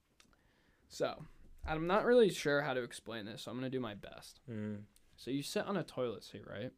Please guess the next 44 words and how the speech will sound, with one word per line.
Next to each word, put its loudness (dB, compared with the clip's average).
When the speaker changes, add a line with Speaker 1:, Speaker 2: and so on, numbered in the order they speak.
Speaker 2:
Yeah. -4
Speaker 1:
There's -8
a -6
toilet 0
seat -2
that -6
lifts -10
up. -12
Speaker 2:
Yeah. -2
Speaker 1:
Then -2
there's 4
this -4
next -2
piece. -16
I -6
don't 0
Speaker 2:
Yeah. 0
Speaker 1:
know 0
what 0
you -6
call -16
it. -20
Speaker 2:
It's -20
Speaker 1:
The 0
Speaker 2:
like -2
the -4
Speaker 1:
toilet 2
pad, -8
maybe. -8
We'll -6
call -2
it -6
Speaker 2:
the -4
Speaker 1:
that. -8
Speaker 2:
ass -2
palate. -10
Speaker 1:
<laughs> -
The 2
ass -6
palate. -8
We'll 0
go 4
with 0
that. -4